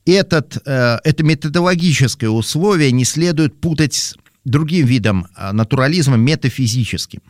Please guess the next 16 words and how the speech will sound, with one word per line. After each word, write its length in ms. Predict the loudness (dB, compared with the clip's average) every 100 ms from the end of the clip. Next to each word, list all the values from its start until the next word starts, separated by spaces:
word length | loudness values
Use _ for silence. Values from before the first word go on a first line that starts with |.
| _
Метафизический 760 | -4 -4 -6 -2 -2 -4 -4 -2
натурализм 600 | -2 0 0 0 0 -2
утверждает, 560 | -2 -6 -2 0 0
что 340 | -2 -2 -2 -2 -14 -20 -2
не 120 | 0
только 240 | 2 -2
в 80 | 0
научном 420 | 2 0 0 0
методе, 460 | 0 0 -2 -2 -4 -6 -2
но 120 | 0
вообще 360 | 0 2 -2 -2
в 160 | -4 0
реальности 920 | 2 2 2 2 2 2 -4 -10 -18 _ _ _ 0
не 300 | 2 4 0
существует 800 | -2 -8 -6 -10 -6 -6 -4 -6
ничего, 640 | -10 -10 -4 0 0 -2